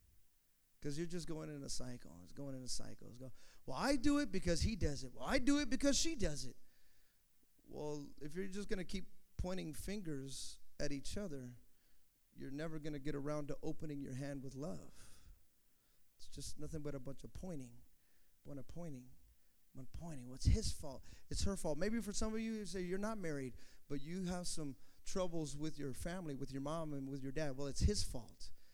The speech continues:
It's his fault. It's her fault. It's her fault. I wouldn't be like, "It's her fault."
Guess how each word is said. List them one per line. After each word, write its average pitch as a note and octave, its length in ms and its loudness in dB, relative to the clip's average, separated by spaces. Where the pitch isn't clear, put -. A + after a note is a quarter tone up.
It's - 120 6
his - 240 10
fault. - 500 -6
It's - 100 2
her G3+ 180 8
fault. - 520 -4
It's - 140 0
her F#3 160 4
fault. - 200 -6
I G#3 120 6
wouldn't A#3 240 6
be A3+ 140 2
like, G3+ 180 2
"It's E3+ 180 2
her A3+ 180 4
fault." B2 420 -2